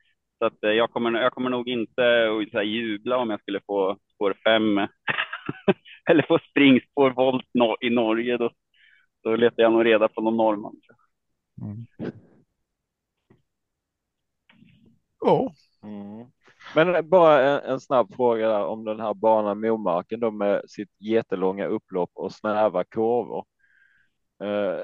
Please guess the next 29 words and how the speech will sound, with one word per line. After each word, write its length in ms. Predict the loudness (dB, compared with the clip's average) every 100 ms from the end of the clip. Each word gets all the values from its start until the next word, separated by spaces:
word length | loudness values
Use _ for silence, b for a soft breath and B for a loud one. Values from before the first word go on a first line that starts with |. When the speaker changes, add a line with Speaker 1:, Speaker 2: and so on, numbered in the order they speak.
| 0
Speaker 3:
även 240 | 2 2 0
om 180 | -4
då 200 | 0 0
guldhästarna 840 | 0 -2 -2 -2 -4 -4 -6 -8 -8
som 140 | -10
står 220 | -6 -4 -2
längst 380 | -2 -4 -10
bak, 300 | 0 2 0 _ _ -20 _ _ _
de 160 | -8 -8
ska 160 | -6 -10
plocka, 680 | -2 -4 _ -2 0 0 -2
vad 120 | -10
blir 160 | -4 -2
det, 80 | -4
sextio 420 | -6 -8 -8 -12
meter 400 | -8 -8 -8 -12
på 120 | -10
de 80 | -10
som 140 | -10 -14
står 200 | -10 -10
start. 420 | 0 0 0 -4 _ -20 -16
Och 220 | -10 -10 _ -20 -12
raksträckorna, 880 | 2 4 4 0 -6 -6 -6 -8 -2 -2
de 140 | -2
plockar 340 | -2 -4 -2
de 120 | -6 -6
inte 160 | -12
många 260 | -8 -6 -6
meter. 500 | -4 -6 -4 -6